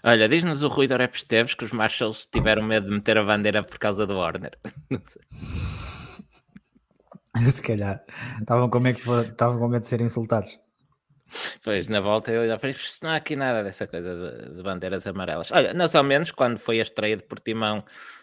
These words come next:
Speaker 1: no, no Mundial, tivemos apenas uma grelha de escoamento que se deu, se bem te recordas.
Speaker 2: Sim, sim, sim.
Speaker 1: De-
Speaker 2: Foi só, foi só isso.
Speaker 1: Mas nada que
Speaker 2: Foi
Speaker 1: não
Speaker 2: só
Speaker 1: se resolvesse com dois sacos de cimento também.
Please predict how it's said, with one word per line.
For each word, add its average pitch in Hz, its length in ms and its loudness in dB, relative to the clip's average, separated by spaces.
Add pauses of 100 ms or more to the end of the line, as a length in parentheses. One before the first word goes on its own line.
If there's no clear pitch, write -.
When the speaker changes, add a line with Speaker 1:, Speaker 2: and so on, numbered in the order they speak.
(120)
Speaker 1:
no, 107 680 2
no 117 160 -4
Mundial, 117 640 2 (200)
tivemos 120 1040 0
apenas 123 680 -2 (300)
uma 147 260 4
grelha 123 340 2
de 143 100 -4
escoamento 117 600 0
que - 100 -14
se - 140 -12
deu, 107 220 0
se 160 180 -10
bem 101 120 -4
te - 160 -20
recordas. - 420 -8 (800)
Speaker 2:
Sim, 131 260 4
sim, 117 240 0
sim. 131 160 -4
Speaker 1:
De- 127 240 -2
Speaker 2:
Foi 117 140 0
só, 98 280 -4
foi 113 200 0
só 101 180 -4
isso. 95 240 -10 (300)
Speaker 1:
Mas 131 220 2
nada 160 220 4
que 160 60 -4
Speaker 2:
Foi 170 80 0
Speaker 1:
não 165 80 2
Speaker 2:
só - 100 -6
Speaker 1:
se 156 60 -4
resolvesse 160 420 4
com 170 140 -2
dois 165 160 2
sacos 170 260 -2
de - 80 -18
cimento 170 480 -2
também. 123 360 -2